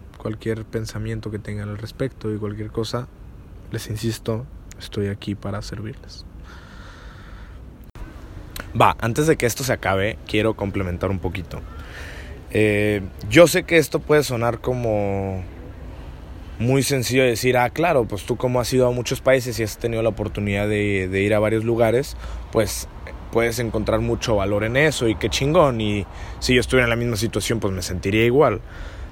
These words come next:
Pero, pues, no es así de fácil, y yo pienso que el aprendizaje va más allá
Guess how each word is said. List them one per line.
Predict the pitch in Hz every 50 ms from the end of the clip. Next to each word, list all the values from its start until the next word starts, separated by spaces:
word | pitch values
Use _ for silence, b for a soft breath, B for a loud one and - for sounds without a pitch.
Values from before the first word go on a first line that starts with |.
| - -
Pero, | 113 113 110
pues, | 110 127 123
no | 120 117
es | 107 -
así | 123 - 131
de | 120 110
fácil, | - 131 131 123 - 120 110 110 - -
y | - 123 123 120 - - - - - - - -
yo | 127 139 127
pienso | - - 147 147 131 156 160 -
que | 170
el | 170 160
aprendizaje | 139 - 135 135 127 117 107 - 123 113 - - 139
va | 135 131 131
más | 135 135 135 131 135 - -
allá | 156 151 143 123 120 117 117 120 135